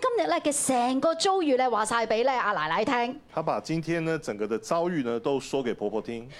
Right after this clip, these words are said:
Speaker 1: 係啊，就係咧點樣遇到波亞斯，波亞斯點樣恩待佢。
Speaker 2: 就是如何遇到波亞斯，波亞斯如何的恩待他。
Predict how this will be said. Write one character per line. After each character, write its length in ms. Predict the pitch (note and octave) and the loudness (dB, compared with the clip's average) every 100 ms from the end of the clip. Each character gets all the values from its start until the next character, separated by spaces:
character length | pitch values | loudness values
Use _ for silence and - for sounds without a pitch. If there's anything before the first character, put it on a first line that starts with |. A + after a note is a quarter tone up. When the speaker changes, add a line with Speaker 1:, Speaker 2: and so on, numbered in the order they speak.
| - | -4
Speaker 1:
係 200 | D#4+ E4+ | 0 2
啊， 160 | F4 C#4+ | 4 2
就 120 | C4+ | 2
係 120 | D4 D#4 | 0 2
咧 120 | F4 | 0
點 100 | E4+ | 0
樣 260 | A#4+ D5 A4 | 0 2 2
遇 60 | F#4 | 2
到 140 | F#4+ | 2
波 120 | G4 G#4+ | 2 2
亞 200 | G4 F4 | 2 0
斯， 280 | G#4 G#4 | 0 0
波 160 | G4+ G4+ | 0 0
亞 140 | F4+ | 0
斯 140 | C#4 F4 | 0 0
點 160 | C#4 A3+ | -2 -2
樣 220 | C4 B3 | -2 0
恩 140 | B3+ | 0
待 80 | C4 | 0
佢。 440 | F#3+ E3+ F#3 F#3+ G#3+ - | 0 0 0 0 -2 -8
Speaker 2:
就 100 | - | -12
是 200 | B2 D3 | -6 -2
如 140 | C3+ E3+ | 0 0
何 160 | D#3 | 0
遇 120 | D#3+ D#3+ | 0 0
到 160 | D#3+ | 0
波 180 | D3 D#3 | 2 0
亞 120 | D#3 | 0
斯， 260 | D3+ C#3+ D3 | -2 -2 -2
波 220 | D3+ D3+ | 0 0
亞 60 | D3 | 0
斯 220 | D3 C#3+ | -2 -2
如 200 | B2+ B2+ | -2 -2
何 180 | - G#2+ | -2 0
的 140 | A2+ | 0
恩 160 | B2+ C#3 | 0 0
待 140 | B2+ | -2
他。 240 | A2 G#2 | -2 -6